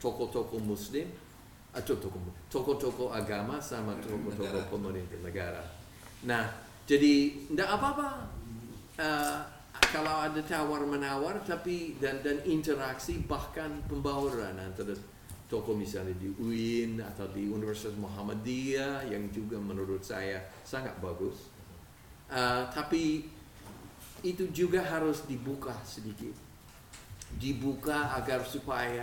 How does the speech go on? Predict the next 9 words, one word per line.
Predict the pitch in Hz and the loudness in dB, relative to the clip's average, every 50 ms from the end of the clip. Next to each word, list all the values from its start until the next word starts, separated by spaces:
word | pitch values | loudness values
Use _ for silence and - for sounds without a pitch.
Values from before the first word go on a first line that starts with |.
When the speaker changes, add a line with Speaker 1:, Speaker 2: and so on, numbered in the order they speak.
| 123 120 - | -4 -4 -4
Speaker 1:
ada | 113 110 110 107 107 113 | -2 -2 -2 -2 -2 -2
diskusi | 110 107 110 107 - - - 123 120 117 123 120 | -2 -2 -4 -4 -6 -2 -2 -2 -2 -2 -2 -4
dan | 117 117 113 110 | -4 -4 -4 -6
proses | - - 143 131 123 - - 151 143 143 - - - - - - - - - - - - - - - - - | -6 -4 -4 -2 -2 -2 -2 -2 0 0 -2 -4 -6 -8 -12 -16 -18 -20 -20 -20 -20 -18 -16 -14 -14 -14 -10
di | 113 110 123 123 117 | -4 0 0 0 0
kalangan | 120 - 135 127 123 123 123 120 120 120 120 117 117 117 117 120 120 123 123 - | 0 -2 0 0 2 2 2 2 0 0 0 0 0 -2 -2 -4 -4 -6 -4 -2
intelektual | 151 147 147 143 127 120 107 92 - - 95 92 92 92 95 | 0 0 0 0 0 0 -2 -2 -4 -4 -2 -2 0 -2 -2
tentang, | - 123 113 113 123 120 127 | -4 -6 -4 -2 -2 0 0
ya, | 160 180 | 0 0